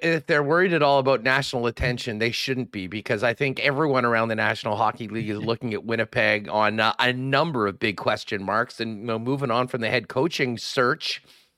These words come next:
we've got player personnel and potential trades. And you know, we hadn't spent a lot of time talking about Pierre-Luc Dubois until, you know, the report from Elliot Friedman that, you know, the plan right now is to test unrestricted free agency in two years. Now, as we talked about, this is a long ti-,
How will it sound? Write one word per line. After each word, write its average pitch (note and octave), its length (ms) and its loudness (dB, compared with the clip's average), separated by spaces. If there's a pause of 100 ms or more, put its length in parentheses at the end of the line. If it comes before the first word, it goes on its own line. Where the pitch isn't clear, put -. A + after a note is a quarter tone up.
(500)
we've C#3+ 280 -2
got C#3+ 320 4 (400)
player C#3 320 4
personnel A#2+ 720 2
and A2 160 0
potential A2 500 -4
trades. F#2 600 -2
And A2 320 -4 (720)
you B2+ 120 0
know, B2 60 2
we C3 140 2
hadn't F#3 180 2
spent F3 240 2
a E3+ 40 4
lot D#3+ 180 4
of C#3 60 -2
time D#3 240 2
talking D3+ 320 2
about D3 200 0
Pierre-Luc D3 400 2
Dubois B2+ 640 4
until, B2+ 760 2
you A#2 100 0
know, A#2+ 100 2
the B2 100 0
report A#2+ 380 2
from A#2+ 140 -2
Elliot A#2+ 280 0
Friedman C3+ 420 -4
that, A2+ 240 -2
you B2+ 60 -2
know, A#2 100 0
the A2 100 -2
plan A#2+ 320 -2
right A#2+ 240 0
now A#2 300 2
is A2 220 -6
to A2+ 280 -4 (460)
test D3 300 0
unrestricted B2+ 560 -2
free A#2+ 200 2
agency A#2+ 440 -2
in G2 100 -2
two - 200 -6
years. G2 420 0
Now, C#3 240 2
as C#3 140 -4
we G#4+ 100 -8
talked - 320 -2
about, F2 200 -10
this C#4+ 140 -6
is D3+ 80 -6
a B2+ 60 2
long A#2+ 360 0
ti-, A#2 220 -2